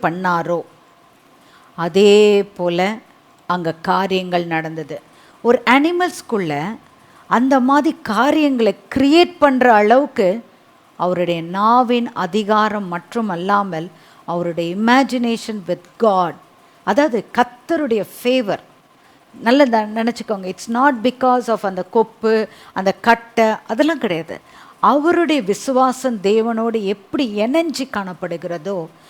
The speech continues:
அந்த vision and the faith, அந்த, அந்த தரிசனமும் அந்த விசுவாசத்துக்கு உண்டான ரிசல்ட்டை யாக்கோபு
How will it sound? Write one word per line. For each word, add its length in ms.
அந்த 260
vision 640
and 300
the 80
faith, 300
அந்த, 200
அந்த 300
தரிசனமும் 800
அந்த 380
விசுவாசத்துக்கு 920
உண்டான 600
ரிசல்ட்டை 1040
யாக்கோபு 520